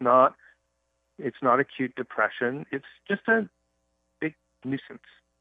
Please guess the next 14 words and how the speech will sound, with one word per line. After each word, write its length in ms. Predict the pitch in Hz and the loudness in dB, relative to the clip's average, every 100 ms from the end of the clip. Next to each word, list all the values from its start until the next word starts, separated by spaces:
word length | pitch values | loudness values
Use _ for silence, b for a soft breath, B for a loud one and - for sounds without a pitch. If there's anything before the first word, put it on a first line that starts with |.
| _ _ _ | _ _ _
If 160 | 160 151 | -4 0
we 100 | 151 | 0
misattribute 720 | 147 170 120 - - 240 196 104 | 2 2 0 -6 4 4 6 2
it 180 | 101 - _ _ _ _ _ _ - | 0 -6 _ _ _ _ _ _ -6
and 160 | 135 | 0
we 80 | 135 | 0
go 200 | 127 165 | 4 8
out 140 | 165 143 | 8 8
and 140 | 131 | 4
make, 200 | 139 143 _ _ | 2 0 _ _
you 80 | 139 | -2
know, 100 | 117 | -2
big 300 | - 175 143 | 2 2 4
life 260 | 139 135 | 4 4